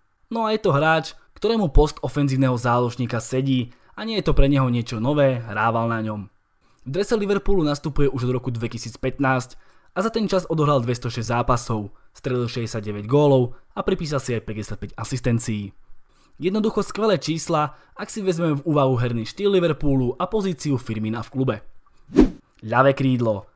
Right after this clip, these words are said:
Sadio Mané. Druhým krídlom je opäť bez pochyb ďalšia africká megastar Sadio Mané. Opäť to snáď nikoho neprekvapí.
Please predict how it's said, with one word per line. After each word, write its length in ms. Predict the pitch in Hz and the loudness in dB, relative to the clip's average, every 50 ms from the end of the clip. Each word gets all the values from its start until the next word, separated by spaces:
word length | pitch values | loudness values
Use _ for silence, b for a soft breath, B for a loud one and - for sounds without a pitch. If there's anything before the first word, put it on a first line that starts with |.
| _ | _
Sadio 560 | - - - 214 190 185 165 180 170 151 135 | -10 -6 -2 0 0 2 2 2 2 4 2
Mané. 560 | 117 110 107 113 113 117 113 107 98 92 - _ _ _ _ _ - - | 2 2 0 0 -2 -2 -4 -6 -8 -12 -18 _ _ _ _ _ -18 -10
Druhým 320 | 135 151 220 254 262 233 | -6 -4 -2 0 0 0
krídlom 320 | 180 - 175 185 180 175 170 160 | 0 -2 -2 0 2 2 4 4
je 60 | 151 151 | 2 2
opäť 180 | 143 175 143 123 113 | 2 0 -2 0 -2
bez 160 | 127 - - | -2 -2 -2
pochyb 240 | 143 127 - 139 123 | -4 -4 -4 -4 -2
ďalšia 400 | 120 120 123 131 - - 135 120 | -2 0 -2 -2 -2 -2 -2 -2
africká 400 | 117 - 120 107 - - - 117 | -2 -4 -6 -8 -8 -6 -4 -2
megastar 480 | 139 143 147 135 127 - - 120 113 110 107 | 0 2 2 2 0 0 0 0 0 -2 -4
Sadio 400 | - - 107 104 101 107 113 110 | -6 -6 -6 -6 -6 -6 -6 -4
Mané. 480 | 107 107 117 127 127 120 110 101 - _ _ _ _ _ _ _ _ _ - - - | -4 -2 -2 0 0 -2 -2 -4 -8 _ _ _ _ _ _ _ _ _ -20 -12 -6
Opäť 400 | - 214 214 - 165 151 - 143 | -4 -4 -2 0 -2 -2 -2 -4
to 20 | 131 | -4
snáď 360 | - 135 117 113 110 127 123 | -2 -2 -2 0 0 -2 -2
nikoho 240 | - 127 113 110 110 | -2 -2 -2 -2 -4
neprekvapí. 800 | 107 110 - 139 135 123 135 131 120 - - 113 107 98 - | -4 -4 -2 -2 0 2 2 2 2 2 2 -2 -2 -4 -8